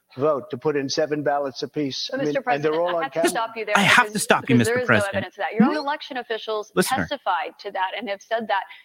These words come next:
Speaker 2: Republicans in these states did this. In Georgia, there were multiple recounts, including a hand recount. We have questions, uh, about the claims that you're making tonight.
Speaker 3: We have questions. Good. The, the, the facts you're saying is inconsistent with our narrative, Mister Trump.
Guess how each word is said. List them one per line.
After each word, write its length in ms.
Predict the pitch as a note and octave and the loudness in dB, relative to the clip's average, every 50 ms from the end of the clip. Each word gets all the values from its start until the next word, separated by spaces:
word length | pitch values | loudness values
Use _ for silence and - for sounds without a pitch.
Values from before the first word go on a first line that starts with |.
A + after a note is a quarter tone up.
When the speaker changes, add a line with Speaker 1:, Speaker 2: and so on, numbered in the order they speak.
| _ | _
Speaker 2:
Republicans 680 | - G#3+ - - - C4 A#3+ C4 C4 - C4+ B3 A#3 G#3 | -8 -8 -4 -2 -2 -2 0 -2 -2 -2 -2 -2 -2 -2
in 140 | - A3+ A3 | -4 -4 -2
these 200 | G#3 G#3 G3+ - | -4 -4 -6 -8
states 480 | - - G#3+ G#3 G3+ G3+ - _ _ _ _ _ _ _ _ - | -8 -4 -2 -2 -2 -4 -6 _ _ _ _ _ _ _ _ -6
did 140 | G#3 G#3 F#3+ | -4 -2 -2
this. 160 | G#3+ G#3+ G3+ | -2 -2 -4
In 140 | A3 G#3 E3+ | -6 -6 -2
Georgia, 360 | G3+ G#3+ A3+ A3+ G#3+ A#3 A3 | -2 0 0 0 0 -2 -2
there 120 | G3+ G3+ | 0 0
were 80 | G3+ F#3+ | -2 -2
multiple 440 | F#3+ G#3 G#3 G#3 - G#3 A3 G#3 G3 | -2 -4 -6 -6 -8 -6 -4 -2 -2
recounts, 380 | G3+ G3+ G3 - G3+ G3 F#3+ | -2 -2 -4 -4 -6 -6 -6
including 360 | G3+ G3 - - G#3 G3+ G3 | -8 -8 -6 -4 -4 -2 -2
a 60 | F#3+ F#3 | -4 -6
hand 280 | - G3+ G#3 G3+ F#3+ | -4 -2 -4 -2 -2
recount. 320 | G3 G3+ F#3+ - G#3+ G#3 - - - - - | -2 -4 -2 -2 -4 -4 -4 -8 -12 -4 0
We 100 | D4+ F#4 | 0 2
have 120 | G#4+ - - | 2 0 0
questions, 580 | - C4+ B3 - - - A3+ G#3+ G3 F3+ - - - - - - - | 0 0 0 -2 -4 -4 -4 -4 -6 -8 -12 -10 -6 -4 -2 0 0
uh, 80 | A3+ | 0
about 280 | G3 G#3 G3+ G#3+ G#3+ - - - - | 2 2 2 2 0 -2 -4 -8 -12
the 60 | G#3+ | -12
claims 380 | - - G#3+ G#3 G3+ G3 G3 | -8 -6 -6 -6 -6 -6 -8
that 60 | - - | -8 -6
you're 100 | G#3+ G3+ | -4 -2
making 480 | G3+ G3 G3 G3 G3+ G3 F#3+ F#3 G3 - - - | -2 -2 -2 -2 -2 -4 -4 -4 -8 -10 -12 -10
tonight. 380 | - A#3 A3 G#3+ G3 G3+ G3+ G3 - _ _ _ _ - | -8 -4 -2 0 0 0 -2 -4 -8 _ _ _ _ 4
Speaker 3:
We 200 | A4+ B4 F#4 D4+ | 6 6 8 6
have 180 | G#3+ - - | 6 4 0
questions. 800 | - - - B3+ A#3+ - - - - G3 E3+ D3+ C#3+ C3 - - _ _ _ _ _ _ - | 0 2 6 6 6 6 4 4 4 4 6 6 4 0 -2 -6 _ _ _ _ _ _ 6
Good. 220 | G#4 F4+ - - - | 6 6 6 2 2
The, 140 | D#4+ D4+ - - - - C#5+ - - | 2 2 2 2 2 2 2 4 4
the, 140 | E4+ G#4+ F4 - | 2 2 4 4
the 60 | G4+ | 4
facts 340 | - - G#4+ G#4 F#4 - - | 6 8 8 8 8 6 4
you're 120 | E4+ D#4 | 2 4
saying 300 | - - F#4 D#4+ D4 C#4+ | 6 6 8 8 8 8
is 120 | C#4 C4 G3+ | 6 6 6
inconsistent 640 | C#4 C4+ - C4 B3 - - - C#4 - - C#4 A#3 | 6 6 6 4 4 4 6 4 4 6 6 4 4
with 160 | A3 G#3+ - | 6 6 6
our 140 | A3+ A3+ G3+ | 6 6 6
narrative, 460 | F#3+ G3 G#3+ A3 G#3 F#3+ E3+ D3 C#3+ | 6 6 6 8 6 6 4 2 2
Mister 260 | E3+ D#3+ D#3+ - D#3+ | 2 2 4 2 2
Trump. 320 | D#3 - F3+ D#3 D3+ D3+ | 4 4 4 4 4 2